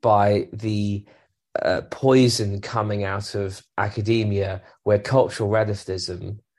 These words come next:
and has almost eaten itself. So to me, there was a very illuminating,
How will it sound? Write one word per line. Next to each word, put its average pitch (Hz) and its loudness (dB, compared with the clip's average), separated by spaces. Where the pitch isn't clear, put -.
and 98 -2
has 104 0
almost 113 2
eaten 113 -4
itself. - -4
So 110 2
to 135 -6
me, 139 0
there 120 0
was 107 -2
a 110 -6
very 113 2
illuminating, 104 0